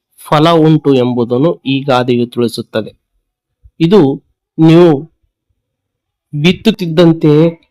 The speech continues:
ಕೊಯ್ಯಿರಿ ಎಂಬ ವಾಕ್ಯವನ್ನು ಹೋಲುತ್ತದೆ. ಮಾತಿನ ಅಕ್ಷರಶಃ ಅನುವಾದವೆಂದರೆ, ನಿಮ್ಮ ಕೈಗಳನ್ನು ನೀವು ಮಣ್ಣಾಗಿಸಿದರೆ ನೀವು ಮೊಸರು ಹೊಂದುವ ಲಾಭವನ್ನು ಪಡೆಯಬಹುದು.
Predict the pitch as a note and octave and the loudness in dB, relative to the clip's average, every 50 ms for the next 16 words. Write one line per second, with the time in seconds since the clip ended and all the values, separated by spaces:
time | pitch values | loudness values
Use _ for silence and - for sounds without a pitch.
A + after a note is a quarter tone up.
0 | _ _ _ _ - D3 D#3 F3 F3+ F#3 F3+ D#3+ D#3+ D#3 C#3+ C3+ B2 A#2+ A#2 A2 | _ _ _ _ -2 0 2 4 4 2 2 2 2 2 2 0 0 0 -2 -2
1 | F2+ B1+ - _ _ _ _ _ _ _ _ _ _ _ _ _ _ _ _ _ | -4 -6 -10 _ _ _ _ _ _ _ _ _ _ _ _ _ _ _ _ _
2 | _ _ _ _ - C#3+ B2+ D3 - - - F3 C#3+ C3 B2 A#2 A2+ A2 A2 A2+ | _ _ _ _ -2 -2 -2 -2 -4 -4 -2 0 0 2 0 0 -2 -2 -6 -8
3 | - - A#2 A#2+ A#2 A2+ B2 A2+ G#2 E2+ - _ _ _ _ _ _ _ C3 B2 | -6 -4 -2 -2 -2 -2 -4 -6 -6 -6 -8 _ _ _ _ _ _ _ -4 -2
4 | A#2+ A#2 - B2+ A#2 G#2+ D#2+ A#2+ - - - C#3 C3+ - - D#3+ D#3+ F#3+ - _ | -2 -2 -4 -6 -6 -6 -8 -10 -10 -6 -6 -4 -4 -4 -6 -6 -8 -8 -10 _
5 | _ B2 C3 C3 B2 A#2+ A#2+ A2+ F#2+ A2 G#2+ A2 A#2+ D#3 F#3 F3+ D3 - - - | _ -6 -4 -2 -2 -2 -2 -2 -4 -4 -6 -4 -4 0 0 0 0 -2 -4 -10
6 | _ _ _ _ _ _ _ _ _ - C#3 C3 C3 C3 B2+ A#2+ G#2+ - - C#3+ | _ _ _ _ _ _ _ _ _ -2 0 2 2 2 2 0 -2 -6 -4 -2
7 | C#3 E3+ F3+ E3+ E3 C#3+ C3 B2+ A#2+ A#2+ A#2+ A#2 A2 A2 G#2+ - - _ _ _ | 0 0 2 2 2 2 2 0 -2 -2 -2 -2 -4 -6 -6 -8 -12 _ _ _
8 | _ _ _ _ - B2+ B2+ C3+ D3+ E3+ F3+ D#3+ C#3 C3 - B2 A2+ A2+ B2 A2+ | _ _ _ _ -4 -2 0 0 2 2 2 0 -2 -4 -8 -10 -6 -4 -4 -6
9 | F#2+ - _ _ F#3+ C#3 C3+ B2 A#2 - - _ _ _ _ _ _ _ C3+ B2+ | -6 -8 _ _ -8 -6 -6 -4 -6 -6 -10 _ _ _ _ _ _ _ -4 -4
10 | - - G3 F#3 F3+ E3 C#3 - _ _ _ _ _ _ _ _ _ _ _ _ | -2 -2 -2 0 0 -2 -4 -10 _ _ _ _ _ _ _ _ _ _ _ _
11 | _ _ - D3 C#3 C#3 C3+ C3+ C3 B2+ A#2+ A#2 A#2+ C3+ D3 D3+ C3+ A#2+ A2+ A2 | _ _ -2 0 2 2 2 2 0 0 0 0 -2 -2 -2 -4 -4 -4 -4 -4
12 | G#2+ G2+ G#2 G#2+ G#2 G2+ F#2 - | -6 -8 -8 -8 -8 -8 -10 -10